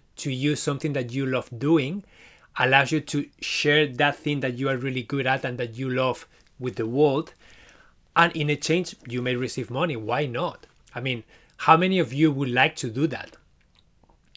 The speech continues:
Yes, side hustle. <laughs> And, and this is something, it's a very good concept because it doesn't have to be, there is not a one recipe fits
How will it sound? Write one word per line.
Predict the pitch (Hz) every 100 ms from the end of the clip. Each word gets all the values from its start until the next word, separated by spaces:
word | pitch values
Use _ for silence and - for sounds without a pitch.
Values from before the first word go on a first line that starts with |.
| - - _ -
Yes, | 139 135 -
side | - - 139 139
hustle. | - 139 - -
<laughs> | - - 151 160 - _ _ _ - - - - - -
And, | 143 156 156 -
and | 147 143
this | 160
is | 240
something, | - 202 208 175
it's | 156 -
a | 196
very | 151 170
good | 135 151 139
concept | - 143 127 - 104 - _ -
because | 151 151 143
it | 151
doesn't | 131 156 190
have | 196 -
to | 165
be, | 156 156 147
there | - 131 151
is | 180
not | 190 170
a |
one | 143 131 139 123
recipe | 135 - 127 131
fits | - 123